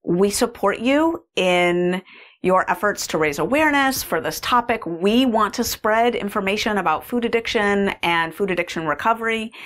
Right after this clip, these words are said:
And it does no one any good when, um, extreme statements are made and, um, the nuance that exists isn't recognized." So I need to apologize. I am sorry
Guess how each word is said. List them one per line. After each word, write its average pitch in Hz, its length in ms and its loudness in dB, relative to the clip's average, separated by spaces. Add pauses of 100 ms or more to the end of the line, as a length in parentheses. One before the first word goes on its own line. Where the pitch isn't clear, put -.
(420)
And 196 680 2
it 214 140 -2
does 262 300 2
no 220 180 4
one 202 220 0
any 175 280 0
good 165 500 0 (400)
when, 175 800 0 (120)
um, 170 640 0 (100)
extreme 185 480 0
statements 170 460 -2
are 170 80 -2
made 165 400 2
and, 147 280 -4 (540)
um, 151 640 0 (800)
the 196 240 2
nuance 202 600 2
that 160 140 0
exists 156 800 -2
isn't 165 280 -2
recognized." 135 640 -4
So - 420 2
I 262 160 -4
need 440 200 -2
to 370 100 4
apologize. 165 880 -2
I 240 140 -2
am 294 180 2
sorry 175 720 -2